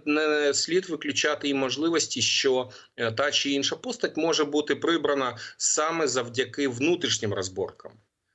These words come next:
Е, тому що ці фігури, вони починають грати якусь самостійну роль, вони починають впливати на гру, яку веде Кремль,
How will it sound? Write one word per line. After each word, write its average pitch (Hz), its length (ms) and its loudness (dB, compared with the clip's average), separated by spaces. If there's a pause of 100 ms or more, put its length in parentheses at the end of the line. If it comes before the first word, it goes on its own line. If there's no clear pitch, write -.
(300)
Е, 107 300 2
тому 127 300 2
що 139 600 2
ці 147 260 -2
фігури, 180 460 -4
вони 151 240 0
починають 127 520 -2
грати 110 500 -2 (140)
якусь 120 340 -2
самостійну 123 640 0
роль, 185 220 2
вони 131 240 2
починають 113 580 0
впливати 135 680 0
на 113 180 0
гру, 123 220 2
яку 107 240 0
веде 113 200 2
Кремль, 190 400 0